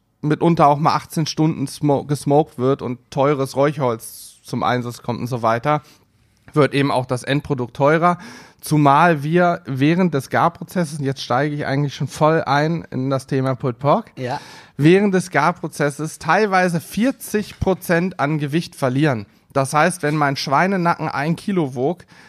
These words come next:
Speaker 1: habe ich als Ergebnis einen relativ kleinen Kometen, der nur noch sechshundert Gramm wiegt.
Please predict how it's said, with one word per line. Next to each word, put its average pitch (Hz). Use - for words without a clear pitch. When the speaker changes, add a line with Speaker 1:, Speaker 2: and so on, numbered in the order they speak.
Speaker 1:
habe 156
ich 160
als 151
Ergebnis 151
einen 143
relativ 175
kleinen 165
Kometen, 160
der 143
nur 151
noch 147
sechshundert 147
Gramm 147
wiegt. 139